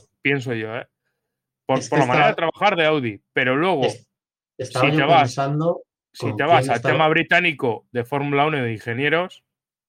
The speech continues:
Speaker 1: ya sabemos lo que pesa estar en Milton Keynes o alrededores.
Speaker 2: Sí, bueno, pero eso, eh, lo pueden organizar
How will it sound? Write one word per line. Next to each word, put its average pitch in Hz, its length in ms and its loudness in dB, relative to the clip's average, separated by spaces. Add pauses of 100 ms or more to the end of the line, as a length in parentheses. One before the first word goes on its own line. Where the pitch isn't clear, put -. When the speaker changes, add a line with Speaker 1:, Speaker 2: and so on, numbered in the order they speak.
(160)
Speaker 1:
ya 123 160 -6
sabemos 127 520 -2
lo 117 200 -6
que 117 120 -6
pesa 131 280 -4
estar 127 300 -2
en 117 120 -6
Milton 123 360 -4
Keynes 156 400 -6
o 123 160 0
alrededores. 107 840 -8 (1300)
Speaker 2:
Sí, 123 160 -6
bueno, 107 340 -4
pero 95 220 -12
eso, 101 840 -6 (840)
eh, 101 460 -6
lo 95 140 -16
pueden 95 680 -8
organizar 92 560 -14